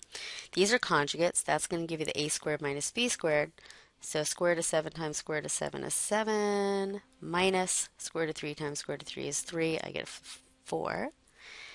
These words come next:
Now we have to look in the top and see if we could simplify that.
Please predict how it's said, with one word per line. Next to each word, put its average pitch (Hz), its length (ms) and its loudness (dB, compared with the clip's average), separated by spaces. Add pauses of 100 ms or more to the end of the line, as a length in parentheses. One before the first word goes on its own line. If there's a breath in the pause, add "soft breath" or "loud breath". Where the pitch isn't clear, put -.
(220 loud breath)
Now 247 120 0
we 415 100 2
have 440 120 -2
to 220 80 -4
look 220 160 0
in 196 60 -2
the 190 80 -4
top 302 280 4
and 180 80 -2
see 180 120 0
if 170 120 -4
we 175 80 -2
could 165 120 -6
simplify 170 600 2
that. 196 300 4